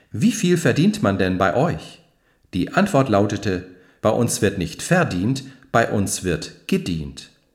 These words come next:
Von David heißt es: „Auch diese silberne, goldene und bronzene Geräte heiligte der König David dem Herrn, samt dem Silber und Gold,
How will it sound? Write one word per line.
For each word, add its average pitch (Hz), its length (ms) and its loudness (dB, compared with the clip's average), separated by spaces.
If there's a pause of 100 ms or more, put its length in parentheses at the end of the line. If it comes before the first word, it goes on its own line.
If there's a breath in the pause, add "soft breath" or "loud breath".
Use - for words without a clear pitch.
(560 soft breath)
Von 123 240 2
David 151 380 2
heißt 95 320 0
es: - 360 -2 (200 loud breath)
„Auch 113 220 2
diese - 440 -2
silberne, 104 680 2
goldene 101 560 0
und 82 180 -6
bronzene 98 460 -2
Geräte 101 720 -2 (180)
heiligte 202 500 2
der 85 160 0
König 107 420 0
David 95 520 -2
dem 123 140 0
Herrn, 92 340 0 (340 loud breath)
samt 131 460 0
dem 202 160 4
Silber 131 400 4
und 131 220 -2
Gold, 98 320 0